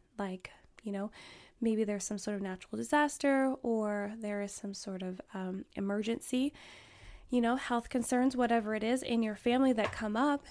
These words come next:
that are surprises, not things that you can necessarily plan for. Um, but then,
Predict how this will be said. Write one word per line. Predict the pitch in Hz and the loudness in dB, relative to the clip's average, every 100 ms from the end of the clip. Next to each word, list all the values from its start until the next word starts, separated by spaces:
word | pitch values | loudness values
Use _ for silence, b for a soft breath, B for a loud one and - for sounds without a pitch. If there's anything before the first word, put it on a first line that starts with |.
| B - | B -4
that | 226 214 | -2 -2
are | 208 | -4
surprises, | 220 208 233 277 262 262 226 | -4 0 2 2 0 -2 -2
not | 220 - | -2 0
things | 226 226 | 0 0
that | 233 | -2
you | 240 | -8
can | 226 214 | -6 -4
necessarily | 214 - 214 - 214 208 190 | -4 -4 -4 0 0 0 -4
plan | 185 262 349 440 | -4 2 2 2
for. | - 226 302 B B B B B - | 0 0 0 B B B B B -4
Um, | 226 220 220 208 | 0 2 0 -2
but | 220 | 0
then, | 247 240 240 | 2 4 2